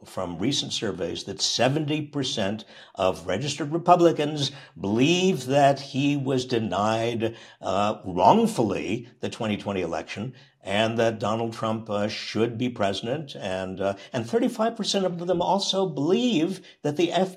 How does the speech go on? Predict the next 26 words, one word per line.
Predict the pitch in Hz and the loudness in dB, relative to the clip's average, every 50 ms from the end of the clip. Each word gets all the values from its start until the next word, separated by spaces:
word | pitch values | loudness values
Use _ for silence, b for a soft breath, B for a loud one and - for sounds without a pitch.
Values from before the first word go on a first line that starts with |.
| 165 | 0
B | 143 170 170 165 | 4 6 6 6
I | 135 131 165 226 247 - 180 190 208 196 202 B B B | 6 6 6 6 6 6 6 4 2 0 -4 B B B
was | B 117 143 160 170 175 175 175 175 170 139 - | B 0 4 6 8 8 8 6 6 -2 -4 -2
responsible | 156 156 151 - - - 147 165 190 185 - 165 156 170 175 | -2 -2 -2 -2 -2 -2 -2 -2 0 -2 -2 -2 -2 -2 -2
for | 143 - - - 160 160 160 | -2 -6 -6 -2 0 0 0
the | 151 160 143 | 0 -2 -4
raid, | 123 101 107 120 156 175 165 160 160 160 151 151 - | -2 0 2 2 4 4 4 4 2 2 0 -4 -4
the | - 120 123 120 | -4 -4 -2 -2
attack | 113 117 - - 139 151 156 147 - | -2 -4 -6 -8 -6 -6 -6 -6 -4
on | 147 131 127 | -4 -4 -4
the | 120 | -4
Capitol | 120 - 139 165 196 196 180 127 101 101 139 160 B B B B B B | -4 -4 -2 -2 0 0 0 -2 0 0 -2 -2 B B B B B B
on | - 107 110 | -2 -2 -2
Ju-, | 107 107 110 110 120 | 0 0 0 0 0
on | 110 107 101 107 107 107 104 | 0 0 0 0 0 -2 -4
January | 98 101 104 104 110 117 113 127 131 | -2 -2 -4 -2 -2 -2 -2 -2 -2
sixth, | - - 196 190 - - | 0 -2 -2 -2 -2 -4
twenty, | - 139 131 131 131 135 - - _ - | -4 -2 0 0 0 -2 -6 -16 _ -4
uh, | 110 110 | -4 -4
twenty-one. | 110 - - 127 123 139 180 202 143 - B B B B B | -4 -4 -4 -2 -2 0 0 0 -2 -2 B B B B B
I | B - | B -2
mean, | 185 190 185 151 | -2 -2 -2 2
the, | 165 202 214 214 170 | 2 2 2 0 0
these | 147 196 226 226 208 170 131 123 - - _ - | 0 0 2 2 0 -2 -2 -4 -6 -10 _ -10
numbers | - 123 127 151 139 107 98 92 - | -4 -2 -2 0 0 0 0 -2 -2
are | - | -6